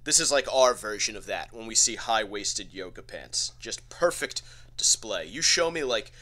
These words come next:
an Italian or an Hispanic chick with, uh, with, like, a big fat ass and tattoos and a midriff shirt on and some high wa-, high-waisted yoga pants is just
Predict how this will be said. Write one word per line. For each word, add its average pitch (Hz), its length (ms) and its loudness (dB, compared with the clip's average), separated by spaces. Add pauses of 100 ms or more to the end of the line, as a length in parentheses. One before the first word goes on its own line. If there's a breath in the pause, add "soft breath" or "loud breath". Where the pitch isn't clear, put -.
(140 loud breath)
an 107 100 -10
Italian 139 720 2 (240 loud breath)
or 107 120 -2
an 104 80 -2
Hispanic 123 580 0
chick 127 320 -4
with, 101 260 -10
uh, 92 140 -4 (260 loud breath)
with, 107 100 -12
like, 110 100 -10
a 104 60 -8
big 127 240 -8
fat 120 400 0
ass 113 400 2 (240 loud breath)
and 98 160 -12
tattoos 120 720 -2 (200 loud breath)
and 95 80 -14
a 95 40 -8
midriff 120 480 -4
shirt 120 380 0
on 120 180 -2
and 107 140 -6
some - 140 -4
high 110 260 -4
wa-, 110 160 -6 (340)
high-waisted 117 600 0
yoga 104 260 -6
pants 110 380 -6
is 101 260 -6
just - 320 -8